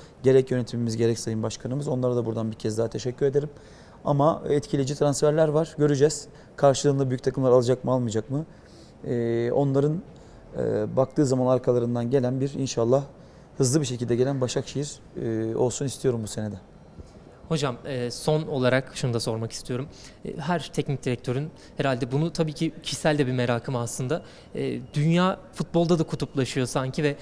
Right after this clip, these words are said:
Speaker 2: çok baskın bir güç olarak City, Manchester City gibi bir kulüp bir dönem, e, ki iki üç sezondur biraz zayıflamış görünüyor. Liverpool, e, tekrar güçlenmesi muhtemel. Sizin acaba idealize ettiğiniz, evet bu teknik direktörün oyunu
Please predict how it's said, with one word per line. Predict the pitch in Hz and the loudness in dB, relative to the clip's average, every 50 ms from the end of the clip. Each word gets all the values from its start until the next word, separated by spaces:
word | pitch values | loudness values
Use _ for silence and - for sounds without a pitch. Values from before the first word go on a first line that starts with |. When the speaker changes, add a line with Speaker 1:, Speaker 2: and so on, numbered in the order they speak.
| - - - | -12 -6 0
Speaker 2:
çok | - 170 - - - | 0 0 2 4 2
baskın | 139 127 - - 160 143 | 2 2 2 0 0 2
bir | 135 127 | 2 0
güç | 120 123 - - | 0 -2 -4 -2
olarak | 123 113 113 117 147 - - - - - - - | -2 -2 0 -2 -2 -4 -6 -12 -20 -20 -20 -14
City, | - - - 190 - - 143 110 - | -10 -6 -4 -4 -2 -2 -2 -4 -2
Manchester | - 135 127 127 - - - 143 | -4 -4 -4 -4 -4 -4 -4 -2
City | - - 151 - 147 | -2 -2 -2 -2 -2
gibi | 123 127 120 139 139 - - | -2 -2 -2 -2 -4 -4 -4
bir | 139 139 131 | -2 -2 -2
kulüp | 135 - 139 123 120 - - - - - - - - | -2 -2 -4 -4 -4 -6 -12 -20 -20 -20 -20 -8 -4
bir | 147 156 147 | -4 0 2
dönem, | 139 143 139 131 127 131 139 143 | 4 4 4 4 2 2 0 -2
e, | 143 135 135 135 131 | -2 -2 -2 -2 -4
ki | 139 - - 139 | -4 -6 -6 -6
iki | 127 - 160 - - 170 | -6 -8 -8 -8 -4 -4
üç | 175 143 - | -2 -4 0
sezondur | - - 147 123 143 131 127 123 127 117 | 0 0 2 2 0 0 0 -2 -2 -2
biraz | 117 127 120 120 117 | 0 0 0 0 0
zayıflamış | 117 123 120 113 - 135 123 120 - | 0 -2 -2 -2 -4 -6 -6 -6 -4
görünüyor. | - 131 120 123 123 120 120 | -4 -4 -2 -2 -2 -2 0
Liverpool, | 127 143 139 131 131 - 127 123 123 - - - - - | 0 2 2 0 0 -2 -4 -4 -4 -6 -12 -20 -10 -6
e, | 147 135 127 127 | -4 -4 -4 -4
tekrar | 123 - 175 160 - 147 131 | -2 -2 -2 0 2 0 0
güçlenmesi | 127 131 120 - 143 131 123 123 - - | 0 -2 -2 -2 -2 -2 -2 -2 -4 -4
muhtemel. | 131 123 117 - - 127 120 127 143 - - - - - - - - | -6 -6 -6 -4 -4 -4 -4 -4 -6 -8 -12 -18 -20 -20 -20 -18 -12
Sizin | - - - - 175 151 196 214 | -8 -4 -2 0 2 2 2 2
acaba | - 190 175 170 175 170 - | 2 2 4 4 4 2 2
idealize | - 160 131 151 147 151 147 135 170 | 0 2 4 4 4 4 4 2 0
ettiğiniz, | 156 147 - - - 147 131 123 113 - - - - - - - - - - - - - - - | -2 -2 -4 -6 -6 -4 -4 -4 -4 -6 -10 -12 -16 -20 -20 -20 -20 -20 -20 -20 -20 -12 -2 4
evet | 170 151 143 - - | 4 4 4 4 0
bu | 156 | 0
teknik | - 151 - 156 147 - | 0 0 0 -2 -2 -2
direktörün | 151 139 - - 147 143 147 | -2 -2 -2 -2 -2 -2 0
oyunu | 143 160 135 127 127 120 117 127 | 0 0 2 2 2 0 -2 -4